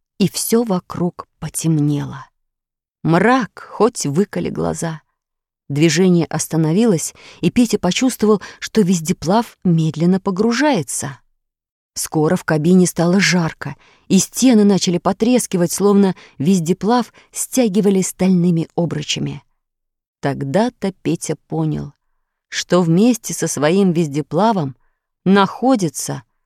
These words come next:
в брюхе акулы. Холодные капли выступили у него на лбу.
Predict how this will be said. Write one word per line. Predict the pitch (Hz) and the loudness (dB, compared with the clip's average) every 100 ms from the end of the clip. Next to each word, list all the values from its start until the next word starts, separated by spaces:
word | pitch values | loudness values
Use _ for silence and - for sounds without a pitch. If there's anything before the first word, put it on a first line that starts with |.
| _ | _
в | 190 196 | -2 0
брюхе | 196 262 285 - 254 - | 4 6 4 2 0 0
акулы. | - 240 - 277 269 180 139 - _ _ _ _ _ _ _ _ _ _ _ | 0 -2 -2 -2 0 -2 -6 -14 _ _ _ _ _ _ _ _ _ _ _
Холодные | - 147 143 160 208 160 165 165 - | -10 -6 -2 2 2 4 2 2 -2
капли | - 160 151 147 143 | -4 -2 -2 -2 -4
выступили | 135 151 - 143 135 147 | -2 -4 -4 -8 -6 -2
у | 151 | 0
него | 151 143 | -2 -2
на | 156 147 | -2 -2
лбу. | 151 143 143 131 | -4 -6 -10 -12